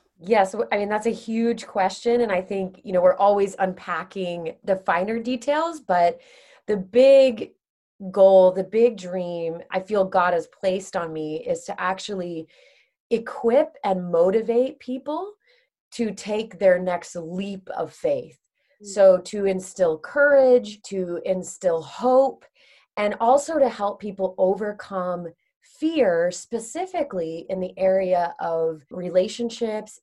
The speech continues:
Speaker 1: in conflict, and also in trusting in God. So, you know, taking those leaps of faith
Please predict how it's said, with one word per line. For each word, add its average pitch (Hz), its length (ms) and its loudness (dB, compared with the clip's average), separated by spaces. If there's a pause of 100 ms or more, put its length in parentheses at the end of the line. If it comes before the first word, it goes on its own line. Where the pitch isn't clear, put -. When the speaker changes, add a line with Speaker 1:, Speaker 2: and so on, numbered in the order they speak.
Speaker 1:
in 160 200 -10
conflict, 190 960 -4 (360)
and 190 200 -4
also 247 480 2
in 180 340 -2
trusting 175 480 -8
in 151 140 -8
God. 156 440 -6 (300)
So, 165 540 0 (100)
you 202 140 -10
know, 170 60 -4
taking 226 400 -4
those 190 200 -4
leaps 185 220 -6
of 175 160 -4
faith 170 440 4